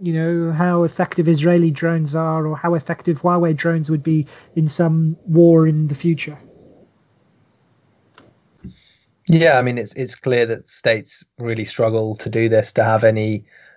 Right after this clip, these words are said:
Speaker 2: um, collective project that can, can unify their citizens. And, and, well, at least that was the case in the, the end of history period, which you might argue is nineteen eighty-nine to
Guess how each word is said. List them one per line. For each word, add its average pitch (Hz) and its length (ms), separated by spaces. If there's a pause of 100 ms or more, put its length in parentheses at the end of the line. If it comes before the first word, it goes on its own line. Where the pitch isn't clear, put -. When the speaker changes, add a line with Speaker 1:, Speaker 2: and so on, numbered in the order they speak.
(140)
Speaker 2:
um, 107 640 (460)
collective 117 400
project 110 580
that - 160
can, 107 540
can 113 120
unify 107 640 (500)
their 117 120
citizens. 117 460
And, 117 180
and, 147 280
well, 190 160
at 175 60
least 190 180
that 147 160
was 120 180
the 117 80
case 117 320
in 113 140
the, 110 200 (420)
the 127 100
end 117 160
of 104 60
history 120 320
period, 107 540 (440)
which 110 160
you 117 60
might 110 200
argue 107 340
is 101 180
nineteen 104 320
eighty-nine 107 480
to 107 340